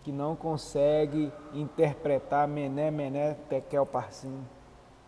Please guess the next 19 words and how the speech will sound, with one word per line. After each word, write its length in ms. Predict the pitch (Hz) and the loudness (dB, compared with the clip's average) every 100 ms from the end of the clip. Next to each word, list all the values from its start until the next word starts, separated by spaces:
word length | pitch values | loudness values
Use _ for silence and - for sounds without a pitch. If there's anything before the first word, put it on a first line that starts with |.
| - - - - | -18 -18 -18 -20
Só 420 | - - - 156 | -16 -10 0 2
a 60 | 151 | 2
voz 280 | 117 135 143 | 2 0 -2
profética 600 | - 131 - 123 127 139 | -4 -6 -4 -6 -4 -6
de 140 | 117 | -10
Deus 260 | 110 123 123 | -8 -8 -8
consegue 460 | 127 127 - 127 131 | -10 -10 -4 -4 -4
a 20 | |
interpretação 800 | 123 127 - 127 123 117 135 135 | -8 -12 -10 -10 -10 -12 -12 -12
de 100 | 123 | -14
Deus. 460 | - - - - - - - - - - - - - - - - | -14 -14 -14 -18 -20 -20 -20 -20 -20 -20 -20 -20 -20 -20 -20 -14
É. 180 | 107 101 95 - - - - - - - - - - - - - - - | -10 -10 -12 -20 -20 -20 -20 -20 -20 -20 -20 -20 -20 -20 -20 -20 -20 -20
Só 440 | - - 135 131 | -18 -8 -2 -2
ele 420 | 135 135 131 120 110 - - | -2 -4 -4 -6 -10 -18 -18
que 80 | 120 | -16
tem 180 | - 131 | -8 -8
o 80 | |
poder 480 | 123 123 117 131 131 | -6 -8 -2 0 -2
de, 160 | 113 | -4